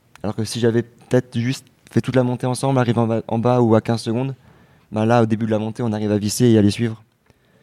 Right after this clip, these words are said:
Donc, euh, après, voilà, j'ai fait pendant, je pense que j'étais vraiment à la limite, euh, j'ai flirté avec mes limites pendant les deux dernières, deux dernières heures de course, depuis le col de Balme jusqu'à l'arrivée.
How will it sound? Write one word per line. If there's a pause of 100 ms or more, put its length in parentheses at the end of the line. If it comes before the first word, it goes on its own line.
(180)
Donc,
euh,
après,
voilà,
j'ai
fait
pendant,
je
pense
que
j'étais
vraiment
à
la
limite,
euh,
j'ai
flirté
avec
mes
limites
pendant
les
deux
dernières, (120)
deux
dernières
heures
de
course, (260)
depuis
le
col
de
Balme
jusqu'à
l'arrivée.